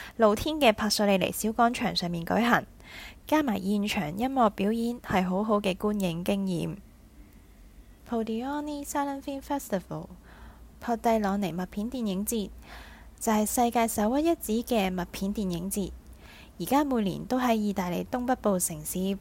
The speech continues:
博蒂朗尼舉行。電影節喺一九八二年由當地一個電影會發起，多年嚟慢慢發展，一直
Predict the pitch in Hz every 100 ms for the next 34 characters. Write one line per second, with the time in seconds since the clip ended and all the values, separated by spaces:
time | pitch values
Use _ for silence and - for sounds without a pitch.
0 | - - 208 214 202 180 175 175 - 175
1 | 226 233 147 - - - - - - -
2 | - 220 247 330 - 277 - 214 226 285
3 | - 214 220 208 190 175 147 110 98 151
4 | 214 254 254 226 220 220 196 180 175 170
5 | 202 196 196 190 180 - 160 180 226 -
6 | - - - - - 311 226 - 165 160
7 | 180 220 - 220 - 180 185 226 - 269
8 | 285